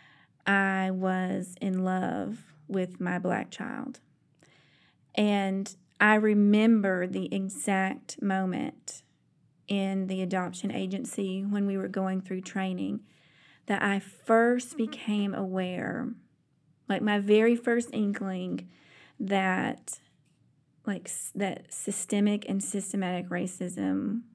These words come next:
was alive and well. And it was over this quiz the adoption agency gave us for us to identify if we had ever suffered, like,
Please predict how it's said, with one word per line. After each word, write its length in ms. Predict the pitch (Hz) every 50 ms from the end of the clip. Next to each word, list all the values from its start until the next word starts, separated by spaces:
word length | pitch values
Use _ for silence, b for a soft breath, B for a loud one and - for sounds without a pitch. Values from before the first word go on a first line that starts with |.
| _ _ _ _ _ _ _ _ - -
was 540 | - - 190 185 180 - - - - - - _ - - -
alive 460 | 196 185 185 185 180 175 175 180 -
and 140 | - - -
well. 260 | - - - - - - _ _ b b b b b b b b b b b b b b b 233
And 520 | 226 220 214 208 208 202 196 196 190 - - - -
it 300 | 214 220 220 220 - -
was 420 | 208 208 208 196 196 196 190 - - -
over 760 | 202 196 196 190 202 190 185 185 185 185 185 185 185 202 208 - _ _ _ _ _ _ _ _ _ _ _ _ _ _ _ - -
this 280 | - 185 208 202 202 -
quiz 920 | - - - - 208 202 220 233 226 190 - - - 226 226 240 - - -
the 100 | 208 196
adoption 520 | 190 190 196 196 196 196 - - 196 -
agency 500 | - 196 185 185 190 - - - 196 185
gave 440 | 175 180 - 185 185 190 208 202 -
us 500 | - 69 71 - - - 240 - - - b b b b b b _
for 240 | - 196 - - 214
us 200 | 208 214 208 -
to 200 | - 196 - 196
identify 920 | 190 190 185 196 190 196 202 208 202 202 - - - - 69 67 73 - -
if 260 | 190 185 - - -
we 180 | 202 202 202 202
had 300 | 202 - 196 180 - - -
ever 680 | 190 190 190 180 190 185 185 180 180 180 180 185 208 - -
suffered, 840 | - - - - - 196 185 185 - - - - - 117 - -
like, 380 | - 69 71 73 73 - - -